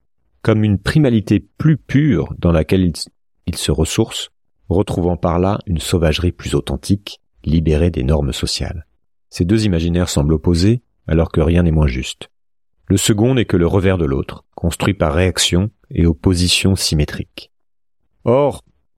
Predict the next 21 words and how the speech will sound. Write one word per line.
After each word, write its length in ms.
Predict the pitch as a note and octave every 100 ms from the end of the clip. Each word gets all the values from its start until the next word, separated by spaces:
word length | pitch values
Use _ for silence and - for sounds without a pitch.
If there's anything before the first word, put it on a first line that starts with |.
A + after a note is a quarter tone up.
| -
on 140 | D#2+
sait 300 | E2 - G#2+
que 120 | G#2
les 100 | D2+
créations 400 | D#2 - - -
réactives 800 | D#2+ E2 E2+ - - A2+ A#2+ G#2 F2 _ _ _ -
ne 100 | G2+
font 240 | - C#3
que 120 | A#2+ -
pérenniser 800 | - B2+ A2 G#2+ G2+ F#2 G#2+ A#2+
la 120 | E2
vision 280 | D#2+ E2+ F2+
du 140 | E2
monde 220 | F2+ G#2
de 60 | E2
l'ennemi 540 | D#2+ E2+ E2 F#2 A2+ _ _ _
qui 120 | - D#2+
nous 100 | D#2
fait 200 | - F2+
réagir. 640 | D2+ D2 D2+ F2+ D#2 C#2+ _ _ _ _ _ -
Ici, 440 | A2+ - - C#3